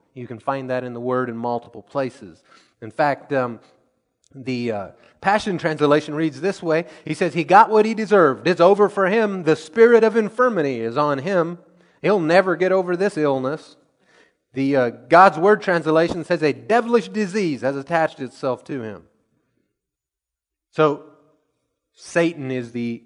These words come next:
orig-, or is the inflictor of sickness. Remember the woman that was crippled by spirit of infirmity for eighteen years that Jesus met?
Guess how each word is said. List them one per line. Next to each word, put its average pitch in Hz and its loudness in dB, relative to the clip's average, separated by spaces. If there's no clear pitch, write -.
orig-, 120 -6
or 110 -8
is 110 -16
the 104 -12
inflictor 117 -8
of 98 -14
sickness. - -16
Remember 143 -4
the 127 -6
woman 143 -6
that 120 -8
was 117 -14
crippled 156 -4
by 123 0
spirit 151 -6
of 107 -10
infirmity 156 -6
for 120 -12
eighteen 151 -12
years 156 -12
that 120 -12
Jesus 143 -14
met? 143 -12